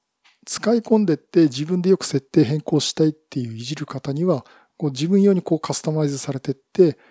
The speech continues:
えー、こういう便利になるかと思ってます。このね、今デブチャンネルですけども、ぜひこれまたベータチャンネルにも降りてきて、リリースプレビューっていう形で使う、降りてきて、えー、正式に使えるようになるといいかなと思っています。そして、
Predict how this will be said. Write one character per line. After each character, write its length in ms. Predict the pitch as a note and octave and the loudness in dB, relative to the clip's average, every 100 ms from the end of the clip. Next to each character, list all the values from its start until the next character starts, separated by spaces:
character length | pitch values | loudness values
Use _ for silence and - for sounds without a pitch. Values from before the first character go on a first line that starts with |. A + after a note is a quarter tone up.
| _ | _
え 60 | C3+ | -10
ー、 60 | |
こ 160 | - D#3+ | -6 -6
う 40 | |
い 20 | D#3+ | -4
う 40 | |
便 180 | C#3 D#3 | -2 -2
利 60 | |
に 60 | A2+ | -4
な 60 | A#2 | -12
る 80 | |
か 100 | A2+ | -16
と 80 | A2 | -18
思 120 | G#2+ | -20
っ 20 | A2+ | -20
て 100 | G#3 | -20
ま 80 | |
す。 140 | - - - - - | -18 -20 -20 -20 -20
こ 100 | - | -2
の 100 | F#3+ | 0
ね、 80 | G3 | 2
今 220 | F3+ F3 | 2 0
デ 120 | A2 C#3 | -4 -4
ブ 80 | |
チ 120 | E3 F#3 | -4 -4
ャ 40 | |
ン 40 | |
ネ 80 | F#3 | -4
ル 80 | B2+ | -4
で 100 | A#2 | -6
す 100 | - | -10
け 120 | - | -12
ど 80 | B2+ | -12
も、 100 | B2+ | -6
ぜ 140 | C3+ | -4
ひ 100 | F#3+ | -4
こ 120 | - B2+ | -4 -6
れ 60 | |
ま 120 | A#2 | -6
た 100 | - | -6
ベ 140 | A2 C#3+ | 0 0
ー 40 | |
タ 120 | C3+ C#3+ | 2 -2
チ 100 | D3 | 0
ャ 60 | |
ン 40 | C#3 | 0
ネ 40 | |
ル 80 | B2+ | -2
に 80 | A#2+ | -4
も 120 | A#2 | -6
降 40 | |
り 60 | B2 | -8
て 100 | B2 | -10
き 140 | - | -12
て、 320 | - F3+ D3+ - - - _ | 2 2 2 -4 -20 -20 _
リ 180 | C3 C3 | -4 -2
リ 80 | C3 | 0
ー 40 | |
ス 120 | C#3 - | -2 -2
プ 140 | - | -2
レ 100 | C3+ | -2
ビ 120 | A#2+ | -4
ュ 20 | |
ー 40 | G#2+ | -10
っ 20 | _ | _
て 80 | - | -18
い 40 | |
う 20 | B2 | -16
形 300 | A#2 A#2 - | -14 -14 -12
で 100 | A#2+ | -12
使 240 | - C3 | -10 -8
う、 120 | C3+ - _ _ | -10 -12 _ _
降 80 | D3 | -4
り 60 | C3 | -4
て 120 | B2 | -6
き 100 | - | -8
て、 280 | - F3 C#3 _ _ - | 2 2 2 _ _ -8
え 60 | |
ー、 40 | A2+ | -8
正 180 | - | -2
式 180 | C#3 - | -2 -2
に 60 | B2+ | -6
使 220 | - - | -4 -4
え 60 | B2 | -2
る 80 | |
よ 100 | A#2+ | -4
う 60 | A#2 E3+ D4 | -6 -10 -10
に 120 | C#3+ | -6
な 80 | C3 | -6
る 80 | B2+ | -2
と 140 | - | 0
い 60 | B2+ | 0
い 20 | |
か 160 | - B2+ | -2 -6
な 100 | E3+ | -6
と 80 | B2 | -6
思 120 | G2+ | -16
っ 20 | |
て 160 | _ - | _ -20
い 40 | - | -14
ま 80 | |
す。 180 | - - _ _ _ _ _ _ _ _ _ _ _ _ _ _ _ _ | -14 -14 _ _ _ _ _ _ _ _ _ _ _ _ _ _ _ _
そ 180 | - E3+ | -4 0
し 160 | - | 0
て、 320 | - G#3+ - | 2 2 2